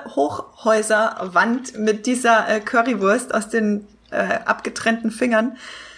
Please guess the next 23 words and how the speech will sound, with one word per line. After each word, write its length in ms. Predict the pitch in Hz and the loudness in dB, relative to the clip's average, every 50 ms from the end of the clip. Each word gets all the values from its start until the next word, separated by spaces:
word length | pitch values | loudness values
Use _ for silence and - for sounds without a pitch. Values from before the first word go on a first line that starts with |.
| - - - - - - _ _ _ _ _ _ - | -20 -20 -20 -20 -20 -20 _ _ _ _ _ _ 2
Gab 200 | - 214 208 - | 2 2 4 4
auch 200 | 214 220 226 226 | 4 4 4 2
einen 100 | 247 233 | 0 -6
großen, 500 | - - 214 254 254 - 233 233 226 214 | -2 0 0 0 2 2 2 2 2 2
äh, 500 | - 196 202 190 190 196 196 196 202 - | 2 2 2 2 2 2 2 0 0 0
Aufschrei 500 | - - 240 269 - - - - 208 196 | 0 0 0 0 -2 -4 -2 2 2 2
damals. 520 | 196 196 202 202 202 214 233 269 269 262 - | 2 2 2 2 4 4 4 2 2 0 -2
Ich 140 | - 226 - | -4 -2 0
fand 200 | - 220 214 208 | 2 2 2 0
es 60 | 208 | -2
einfach 240 | 208 202 208 202 202 | -2 0 0 0 0
nur 120 | 202 196 | 0 0
sehr 200 | 190 196 196 196 | 2 2 2 2
witzig, 320 | 196 208 - - 196 196 - | 2 -2 -2 -2 -4 -2 0
jedes 260 | - 202 190 190 - | 0 0 0 0 0
Mal, 160 | 208 190 180 | 0 -2 0
wenn 80 | 175 180 | 0 -2
ich 120 | 202 - | -2 -2
da 120 | - 196 180 | 0 -2 0
dran 300 | 196 - 202 208 190 208 | 0 -2 -2 -2 -2 -4
<laughs> 0 | |
vorbeigelaufen 1120 | 208 - - - - - 214 196 - 196 202 185 202 202 196 202 185 190 220 220 - 208 | -4 -8 -12 -12 -6 -4 -4 -2 0 0 0 0 -2 -2 0 2 2 2 2 0 -2 0
bin. 280 | 202 202 202 226 247 233 | 2 2 2 2 0 -4